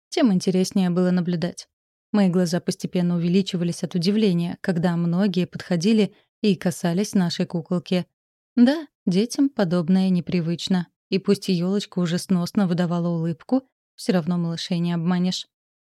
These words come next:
Мы задержались в доме на три дня. Зато увидели, как выживали дети.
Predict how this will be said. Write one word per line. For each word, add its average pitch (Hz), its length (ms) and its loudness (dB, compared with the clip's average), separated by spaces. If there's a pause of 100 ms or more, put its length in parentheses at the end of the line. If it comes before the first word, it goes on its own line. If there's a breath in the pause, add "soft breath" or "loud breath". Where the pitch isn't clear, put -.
(160)
Мы 220 280 4
задержались 185 720 0
в 180 120 0
доме 196 480 2
на 180 220 0
три 175 280 -2
дня. 165 280 -2 (260)
Зато 202 360 0
увидели, 240 540 2
как 180 280 -4
выживали 180 520 0
дети. 175 460 -4